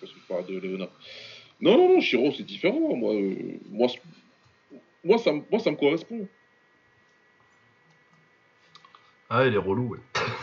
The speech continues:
Speaker 1: J'ai, j'ai, j'ai, j'ai, j'aime bien, tu vois, après, enfin, je, je suis pas hyper fan de fou, j'a-, j'attends tous ces combats, euh, dès qu'ils arrivent. Parce que, déjà, je sais que c'est, il y a peu de chances qu'il, qu'il, que je vais de, de voir un K O. Mais
Speaker 2: Ah ouais, il y en a bien beau.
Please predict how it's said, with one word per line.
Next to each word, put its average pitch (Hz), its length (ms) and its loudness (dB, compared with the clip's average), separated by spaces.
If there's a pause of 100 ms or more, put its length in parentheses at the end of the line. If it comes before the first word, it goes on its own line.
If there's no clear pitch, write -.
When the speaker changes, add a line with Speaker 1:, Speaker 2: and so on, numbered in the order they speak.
(400)
Speaker 1:
J'ai, 131 380 -4
j'ai, 123 220 -10
j'ai, 147 240 0
j'ai, 151 200 0
j'aime 160 260 0
bien, 233 280 4
tu - 140 -4
vois, 135 180 4
après, 143 240 2
enfin, 107 160 -4
je, 92 140 -10
je - 160 -12
suis - 180 -6
pas - 300 -8
hyper - 420 -6
fan 104 320 -4
de 87 120 -8
fou, 127 320 -2
j'a-, 95 180 4
j'attends 90 260 -4
tous 98 140 -10
ces 98 160 -2
combats, 101 420 4
euh, 95 180 -2
dès 98 140 -8
qu'ils 117 200 -2
arrivent. 185 280 4 (680)
Parce - 140 -10
que, 85 300 0
déjà, 85 260 2
je 87 100 -2
sais 104 160 -2
que - 60 -6
c'est, 78 380 -2 (800)
il 151 60 -6
y 143 40 2
a 143 60 -2 (180)
peu 131 120 6
de 127 60 -2
chances 123 240 2
qu'il, 98 280 -2
qu'il, 98 280 -2
que 110 120 -2
je 101 140 -2
vais 101 140 2
de, 101 140 0
de 101 120 0
voir 98 220 4
un 101 60 0
K - 80 4
O. 151 240 6 (1080)
Mais 107 140 6
Speaker 2:
Ah 160 60 10
ouais, 151 100 12
il - 20 10
y 143 40 10
en 139 100 8
a 147 80 6
bien 151 160 2
beau. 143 220 -2